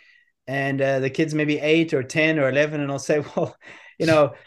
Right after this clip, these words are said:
a-, at that age, I hope all they're having is fun. The last thing they need is mindset and mental toughness coaching at that age." Uh, so, you know, I'd rather say, rather spend the money on, on yourself, on being a great sports parent. I think the money would, would, would,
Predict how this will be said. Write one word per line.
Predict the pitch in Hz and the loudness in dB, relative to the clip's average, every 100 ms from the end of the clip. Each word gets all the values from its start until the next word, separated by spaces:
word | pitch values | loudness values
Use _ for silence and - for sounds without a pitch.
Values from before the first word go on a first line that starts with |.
| _ _ _ _ 156 | _ _ _ _ -2
a-, | 156 180 | 0 2
at | 160 | 4
that | 185 220 | 6 6
age, | 160 156 151 - | 6 4 0 -2
I | 160 | 0
hope | 170 180 180 | 2 2 2
all | 170 | 0
they're | 160 147 | 2 0
having | 151 151 156 | 0 0 -2
is | 139 - | -6 -6
fun. | - 139 117 113 139 | -4 -4 -4 -6 -4
The | 135 | -2
last | 139 156 185 - - | 0 0 0 -4 -2
thing | 170 151 | 0 2
they | 151 156 | 0 0
need | 151 139 135 135 - | -2 -2 -4 -10 -4
is | 139 131 | -2 -2
mindset | 135 135 147 139 151 139 - | -2 0 -2 0 -2 -2 -4
and | 127 | -4
mental | 135 135 127 | -2 -4 -8
toughness | 123 139 - 131 - | -4 -4 -4 -8 -4
coaching | 143 131 147 127 | -2 -2 -2 -6
at | 110 | -2
that | 135 135 | 0 2
age." | 113 104 - - - - - - | 0 -4 -12 -18 -20 -20 -20 -10
Uh, | 117 123 123 127 | -2 2 2 0
so, | - 156 143 127 - | 0 4 6 4 -2
you | 147 | 0
know, | 147 135 | 2 2
I'd | 143 156 | 2 4
rather | 160 151 | 4 2
say, | 165 151 143 | 2 0 2
rather | 143 180 190 | 0 2 0
spend | - 190 175 | -4 -4 -2
the | |
money | 165 165 160 | -2 0 0
on, | 147 147 147 | 0 0 -2
on | 147 143 | -6 -4
yourself, | 147 156 233 165 120 | -2 0 2 2 0
on | 143 139 | -2 -2
being | 147 147 143 135 _ _ - | 0 0 -2 -6 _ _ -6
a | 143 143 | -4 -2
great | 151 147 147 | 2 0 0
sports | - 240 185 | 2 4 4
parent. | - 160 123 117 | 0 -4 -4 -6
I | 123 | -4
think | 165 | -4
the | 160 | -2
money | 151 170 165 | 0 0 0
would, | 156 143 151 | -2 -4 -6
would, | 147 - | -6 -6
would, | 156 147 - | -8 -8 -8